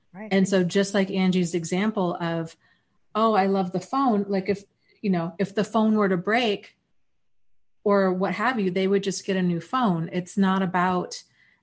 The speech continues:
Speaker 1: Yeah.
Speaker 2: there is no depth of connection to the phone. That's why they move on so quickly, because there's no, our, our level of bonding, it's like deep roots from a tree.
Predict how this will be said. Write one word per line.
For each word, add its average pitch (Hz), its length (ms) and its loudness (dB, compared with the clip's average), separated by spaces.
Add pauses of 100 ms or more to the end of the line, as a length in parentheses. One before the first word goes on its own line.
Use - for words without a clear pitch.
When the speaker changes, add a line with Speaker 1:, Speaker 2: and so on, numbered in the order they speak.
(160)
Speaker 1:
Yeah. - 200 -8
Speaker 2:
there 202 180 4
is 190 180 4
no 196 240 4
depth 180 420 0
of 180 160 -4
connection 180 500 0
to 160 120 -10
the 170 80 -4
phone. 170 320 -2
That's 165 240 -2
why 175 180 0
they 170 140 0
move 170 280 2
on 180 260 0
so 175 180 -4
quickly, 180 520 -4 (280)
because 190 320 0
there's 185 220 0
no, 185 520 2 (1700)
our, 254 440 2
our 247 500 -2 (260)
level 190 360 2
of 165 160 2
bonding, 180 420 4
it's 180 140 -6
like 175 280 0
deep 208 300 -2
roots 196 380 -2
from 170 200 -4
a 156 60 -6
tree. 175 500 -6